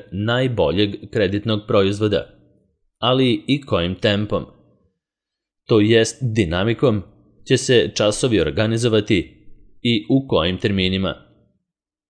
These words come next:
S obzirom na to da se može organizovati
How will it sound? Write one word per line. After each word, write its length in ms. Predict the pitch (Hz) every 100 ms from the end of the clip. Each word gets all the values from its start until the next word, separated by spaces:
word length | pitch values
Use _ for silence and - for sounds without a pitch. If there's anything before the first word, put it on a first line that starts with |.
| _ _ _ _ _ _ _
S 160 | - -
obzirom 500 | 101 98 107 98 92
na 120 | 85
to 400 | - 113 101 - _ _ _ -
da 400 | 104 104 98 98
se 220 | - - 90
može 280 | 98 120
organizovati 920 | 123 123 123 127 139 123 117 110 85